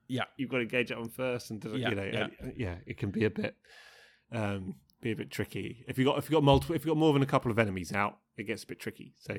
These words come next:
Speaker 1: Yeah, you have to sort of start thinking, "Okay, well, actually, I will not optionally engage then." So therefore,
Speaker 2: Yeah.
Speaker 1: you get the chance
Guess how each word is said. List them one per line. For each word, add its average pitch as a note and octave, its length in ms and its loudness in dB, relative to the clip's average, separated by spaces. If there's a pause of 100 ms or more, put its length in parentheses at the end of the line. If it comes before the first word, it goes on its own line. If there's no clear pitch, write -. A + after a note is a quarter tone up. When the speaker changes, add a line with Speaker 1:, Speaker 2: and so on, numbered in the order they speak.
(120)
Speaker 1:
Yeah, A2 320 -4
you A2+ 180 0
have A2 100 -2
to G#2+ 100 -6
sort A#2 220 -2
of G#2+ 60 -6
start A2 380 0
thinking, A2 460 -2
"Okay, A2+ 240 0
well, G#2 200 -2
actually, A#2 380 0
I B2+ 140 4
will A#2+ 140 4
not A#2 540 4 (120)
optionally A2+ 420 -4
engage G#2 440 -6
then." A2 360 -6 (380)
So A#2 240 -4
therefore, A2+ 420 0
Speaker 2:
Yeah. G2 100 -8
Speaker 1:
you A#2 280 4
get A2+ 180 0
the A#2 80 -4
chance - 460 -2